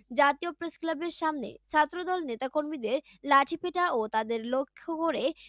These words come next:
টিয়ার সেল নিক্ষেপ করে পুলিশ। এরপর প্রেস ক্লাবের ভেতরে ঢুকে পুলিশ ছাত্রদল নেতাকর্মীদের ধাওয়া করলে মুখোমুখি এই সংঘর্ষ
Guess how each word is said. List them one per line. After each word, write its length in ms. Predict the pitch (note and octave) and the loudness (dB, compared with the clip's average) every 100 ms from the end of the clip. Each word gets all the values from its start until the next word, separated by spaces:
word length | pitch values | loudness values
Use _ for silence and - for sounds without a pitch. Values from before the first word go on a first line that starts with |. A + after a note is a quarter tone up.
| - | -12
টিয়ার 320 | - D#4+ E4+ | 0 2 2
সেল 280 | D#4+ F#4 F#4 | 0 -4 -4
নিক্ষেপ 460 | C4+ C4 - C4+ - - _ _ | -4 -6 -4 -4 -4 -10 _ _
করে 280 | C4+ C#4+ A3 E4+ - _ | 6 8 6 0 -4 _
পুলিশ। 440 | B3+ A3 G3+ G3 A3+ - - _ _ _ _ _ - - | -2 0 0 -6 -8 -12 -16 _ _ _ _ _ -20 -4
এরপর 400 | D#4 E4 - A#3+ D#4+ - _ | 0 2 6 8 6 2 _
প্রেস 220 | - F4 - | -2 -2 0
ক্লাবের 340 | F#4+ G4 F#4+ | -2 0 0
ভেতরে 440 | - C#4 F4 F4 F4+ | 2 2 0 -2 -2
ঢুকে 320 | A3+ A3 A3+ | -2 -2 0
পুলিশ 320 | A3+ C#4+ D4 D4+ | 0 -2 -4 -2
ছাত্রদল 440 | D#4+ D#4+ D#4+ D#4+ | -2 -2 0 2
নেতাকর্মীদের 680 | C#4 A3 B3 D#4 D#4 D4 A2 - | 0 -2 -2 0 -2 -4 -6 -6
ধাওয়া 300 | A3+ D4 D4 | 4 8 8
করলে 300 | F4 F4 A3 D4 | 6 0 0 -2
মুখোমুখি 600 | D4+ D#4 F4 F4 - E4+ | -2 -4 -6 -6 -6 -4
এই 160 | B3 G#3+ | -2 -2
সংঘর্ষ 500 | - C#4 C4+ E4 | -2 -4 -2 -4